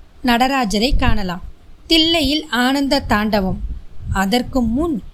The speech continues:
இங்கு நடனம் பயின்றதாக இந்த ஸ்தலத்துல சொல்றாங்க.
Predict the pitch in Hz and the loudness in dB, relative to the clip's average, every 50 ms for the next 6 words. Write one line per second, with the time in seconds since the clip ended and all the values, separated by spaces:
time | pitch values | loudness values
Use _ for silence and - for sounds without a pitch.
0 | - - - - 240 262 285 311 339 359 381 - - - - - - - - 226 | -8 -6 -2 0 2 2 2 2 2 2 2 2 0 -2 -8 -14 -18 -12 0 2
1 | 220 226 220 233 254 302 320 339 311 240 - - 208 180 196 214 220 240 247 233 | 2 4 4 2 0 0 0 0 -2 -2 -2 -2 -2 -2 0 0 0 2 2 2
2 | 233 233 240 254 254 285 330 277 202 - - - - - - - - - - 208 | 2 2 0 0 0 -2 -2 -4 -4 -6 -12 -16 -18 -18 -18 -20 -18 -10 -6 -4
3 | 240 233 214 226 233 214 220 220 214 214 214 240 208 - - 247 214 226 247 247 | -2 -2 -2 -4 -4 -6 -6 -6 -6 -2 0 0 2 2 2 2 2 2 0 0
4 | - 254 226 202 - - 190 190 190 214 208 196 180 | 0 0 0 0 0 -2 -2 0 0 0 0 0 -2